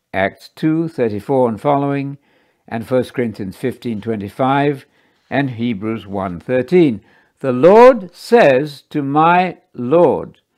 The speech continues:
Note the lowercase L on Lord there, as correctly rendering the Hebrew word Adoni.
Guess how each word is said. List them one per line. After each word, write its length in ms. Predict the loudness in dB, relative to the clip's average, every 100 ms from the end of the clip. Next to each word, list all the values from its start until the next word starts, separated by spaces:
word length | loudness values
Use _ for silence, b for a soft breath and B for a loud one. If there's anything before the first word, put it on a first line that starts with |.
| _ _ _ -10
Note 380 | 0 2 2 0
the 120 | -4
lowercase 880 | 2 4 4 2 0 0 0 -6 -10
L 340 | 0 2 2 -2
on 340 | -6 -8 -4
Lord 360 | 2 4 2 -2
there, 420 | -10 -8 -8 -10 _ b b b b
as 240 | -8 -8
correctly 840 | -8 -4 4 4 4 -4 -6 -4 -4
rendering 640 | -2 0 0 2 0 -2
the 100 | -4
Hebrew 420 | -2 -2 0 -2 -2
word 440 | 0 -2 -2 -8 _ -2
Adoni. 800 | -2 -2 -4 -4 -4 -4 -8